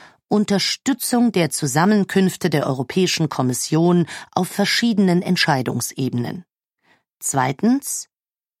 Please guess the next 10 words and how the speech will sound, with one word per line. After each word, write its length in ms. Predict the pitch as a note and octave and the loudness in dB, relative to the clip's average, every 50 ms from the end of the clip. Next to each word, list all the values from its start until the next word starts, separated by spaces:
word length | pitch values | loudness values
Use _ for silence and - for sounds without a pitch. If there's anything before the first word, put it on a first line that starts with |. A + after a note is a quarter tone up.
| _ - | _ -16
Pflege 760 | - - - F3+ F#3 G3+ A#3 A#3+ G3+ - A3+ A3+ A3 G#3+ G#3+ - | -12 -2 0 2 4 4 4 2 2 2 2 2 2 0 -2 -4
konstruktiver 1200 | - - A3 A#3+ A#3 - - - - - G#3 - _ - - - G#3+ A3+ G#3+ F3 G3+ G3 F#3+ | -2 0 2 2 2 0 -2 -4 -2 -2 -2 -4 _ -6 -4 0 0 2 2 2 2 2 2
Beziehungen 960 | F3 G#3 G3 - - - - - A3+ A3+ A3+ F#3 D3+ C3 C3+ C3+ C3+ B2+ A#2 - - - - - | 2 0 -2 -2 -4 -6 -2 0 2 2 4 4 4 2 2 2 0 0 -2 -4 -10 -18 -14 -6
zu 160 | - - F3+ | -2 -2 0
den 440 | D#3 F3 F3 E3 D#3+ D#3 D#3 D3 C#3 | 2 2 4 4 4 4 4 4 2
mit 200 | C3+ C3 - - | 2 0 -2 -2
den 240 | C#3 C3 C3 C3 B2 | 0 0 0 0 0
betreffenden 800 | C#3 C3+ - - E3+ E3 - - E3+ E3 D3+ D#3 C#3+ C#3 C3+ B2+ | -2 -2 0 0 0 0 0 0 0 2 2 2 2 2 2 2
Gesetzen 560 | D3 B2+ E3+ E3+ - - - - E3+ D#3 C#3 | 0 2 2 0 0 0 -2 0 0 0 0
befassten 580 | D3+ C#3 - - E3+ D#3+ - - - - F3+ | 0 -2 0 0 0 0 0 -2 -2 -2 -2